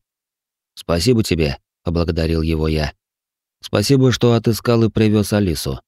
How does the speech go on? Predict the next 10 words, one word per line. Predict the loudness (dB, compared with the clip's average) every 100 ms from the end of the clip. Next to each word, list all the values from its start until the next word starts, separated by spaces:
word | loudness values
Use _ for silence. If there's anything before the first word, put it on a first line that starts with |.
| _ _ _ _ _ -4
У |
меня, | -2 -2 -2 -2
знаешь | 0 2 2 2 2
ли, | 2 4
есть | 2 2 -2 -6
опыт | -4 0 -2 -2
в | 0
поисках | 2 2 0 -4
пропавших | -2 -2 0 -2 -2 -2
девушек», — | 0 0 -2 -4 -6 -10